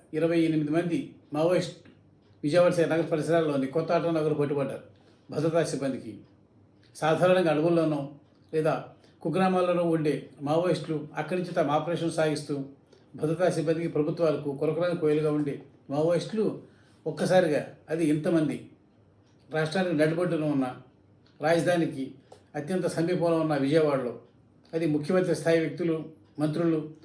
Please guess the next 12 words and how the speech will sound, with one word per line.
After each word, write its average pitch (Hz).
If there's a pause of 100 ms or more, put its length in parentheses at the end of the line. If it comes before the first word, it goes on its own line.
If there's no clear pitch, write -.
(220)
తరచుగా 160
రాకపోకలు 160
సాగిస్తూ 156
ఉండే, 147 (600)
భద్రతా 165
పరంగా 156 (120)
అత్యంత 170
కట్టుదిట్టంగా 170
ఏర్పాట్లు 151
ఉండే 143
విజయవాడ 156
నగరంలో 139